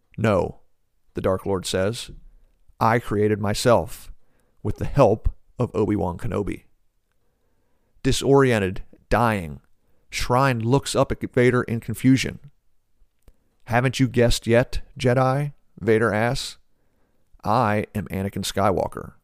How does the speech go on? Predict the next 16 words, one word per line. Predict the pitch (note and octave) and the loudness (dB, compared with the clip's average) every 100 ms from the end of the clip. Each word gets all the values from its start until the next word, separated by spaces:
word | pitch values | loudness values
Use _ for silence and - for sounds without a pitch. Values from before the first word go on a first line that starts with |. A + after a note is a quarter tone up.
| _ _ _ _ - | _ _ _ _ -8
the | |
Chosen | - - G2 - | -2 -2 -2 -4
One." | - - - - _ - - _ _ _ _ _ _ _ _ _ _ _ _ _ _ _ _ _ _ _ _ _ _ _ | -12 -16 -18 -20 _ -20 -20 _ _ _ _ _ _ _ _ _ _ _ _ _ _ _ _ _ _ _ _ _ _ _
The | - | -4
story | - - G3 F#3+ C3 | -2 6 8 8 6
ends | G2+ G2+ D3+ D#3+ - - | 4 2 0 -4 -8 -4
on | C#3+ | -2
Tatooine. | - A#2 - D3+ F3 D#2 - _ _ _ _ _ _ _ _ _ _ - A#2 | 2 0 2 2 0 -4 -10 _ _ _ _ _ _ _ _ _ _ -2 2
Obi-Wan | A#2 A2+ A2+ A2 | 4 6 4 4
Kenobi | A#2 B2 A#2 A2 | 4 6 4 0
sits | - C#3 C#3 - - | 2 2 2 -2 -4
in | - A2 | -2 -2
a | |
cantina | - B2 A2+ - D#3 A2+ B2+ - | 0 -2 0 0 2 2 0 -2
in | C3 B2+ | -4 0
Anchorhead. | C3 D3+ A#2 A#2 D#2 | -2 0 0 2 0